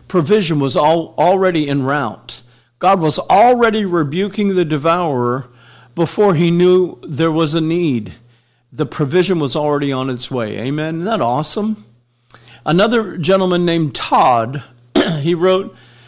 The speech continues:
and said, "Prophet Marty spoke a prophetic word over me back in two thousand and twelve. I sent in a prayer request recently,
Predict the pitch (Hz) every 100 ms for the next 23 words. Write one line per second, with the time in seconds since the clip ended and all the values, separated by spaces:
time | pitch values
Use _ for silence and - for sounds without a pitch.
0 | _ 156 147 170 131 - 202 208 175 170
1 | 175 175 - - 180 170 - - 147 139
2 | 160 - 208 196 - 165 160 151 139 147
3 | 143 135 143 135 135 - 196 180 160 156
4 | 147 135 127 110 - 185 156 120 123 -
5 | _ _ _ _ _ _ _ _ _ _
6 | _ - - - - - - 175 151 147
7 | - - _ _ _ _ _ - - -
8 | 220 214 196 190 185 - 160 156 143 143
9 | - - _ _ _ - 214 220 175 139
10 | 175 151 147 - 143 165 196 - 156 131
11 | 127 135 120 -